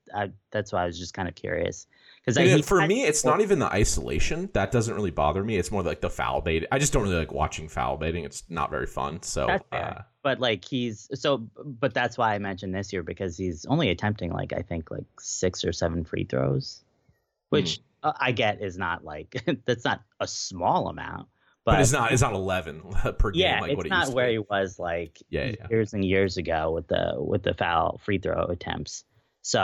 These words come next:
Speaker 1: and he's been a little more, like, the passing has been very,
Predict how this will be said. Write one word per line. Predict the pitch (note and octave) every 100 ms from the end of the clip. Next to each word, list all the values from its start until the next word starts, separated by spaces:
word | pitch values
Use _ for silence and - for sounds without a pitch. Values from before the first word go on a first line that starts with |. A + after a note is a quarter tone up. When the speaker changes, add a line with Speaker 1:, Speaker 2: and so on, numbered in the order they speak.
| F#2
Speaker 1:
and | A#2 B2+
he's | C#3 B2+
been | A2 - C#3 C3 C3
a |
little | B2 C3 B2+
more, | A2 A2 A2 G#2 G2+ -
like, | F#2 F2+ E2+ - _ _ _ _ _ -
the | A#2
passing | C3 D#3 F#3 D3 G#2+
has | F#2+ F#2
been | - F#2+ F2+ D#2+ F2
very, | G#2+ G#2 F2 D#2+ E2